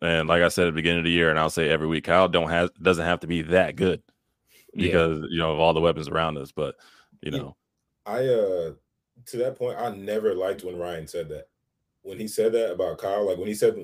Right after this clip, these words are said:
Speaker 3: that's what you're looking for in a quarterback, I feel like you, you know, minimize their skill set. Like, 'cause Kyle could be better, but he feels like he just needs to be consistent. He just needs to
Speaker 2: Gotcha.
Speaker 3: make the right play. But I feel like, I mean, if you, if you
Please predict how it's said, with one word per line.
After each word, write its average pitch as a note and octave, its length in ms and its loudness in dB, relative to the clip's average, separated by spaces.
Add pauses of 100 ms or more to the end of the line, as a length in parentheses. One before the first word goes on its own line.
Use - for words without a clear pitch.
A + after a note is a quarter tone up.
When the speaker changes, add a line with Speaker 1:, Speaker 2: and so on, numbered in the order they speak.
Speaker 3:
that's G2+ 200 -4
what A2 100 -8
you're F2+ 120 -6
looking F#2+ 240 -4
for G2+ 180 0
in F2+ 60 -6
a E2 60 -8
quarterback, G#2 500 -2
I F2+ 60 -6
feel A2+ 180 2
like G2+ 220 4
you, F#2 400 -10
you F#2+ 120 -14
know, F#2+ 140 -4
minimize F2 480 -6
their F2 160 -4
skill F2+ 260 -4
set. - 200 -10 (680)
Like, E2+ 160 -8
'cause A2+ 160 -6
Kyle C3 300 0
could B2 260 -2
be G#2+ 120 -6
better, G#2 340 2
but F2 160 -6
he G2 100 -10
feels G#2 220 0
like F#2 140 -6
he G2 80 -12
just G#2 240 -8
needs G2 160 -10
to G2 100 -16
be F#2 280 -8
consistent. - 540 -14
He F#2+ 120 -14
just F#2 180 -10
needs G2+ 200 -8
to A#2+ 80 4
Speaker 2:
Gotcha. F2+ 220 4
Speaker 3:
make F2 120 -8
the F#2+ 60 -10 (100)
right F2 100 -6
play. F#2+ 200 0 (280)
But F#2+ 100 0
I F#2 60 0
feel - 220 0
like, A#2+ 200 2
I F#2 80 -6
mean, G#2+ 240 2
if G2 140 -4
you, A#2+ 300 -4
if F2+ 160 -10
you A#2 160 -8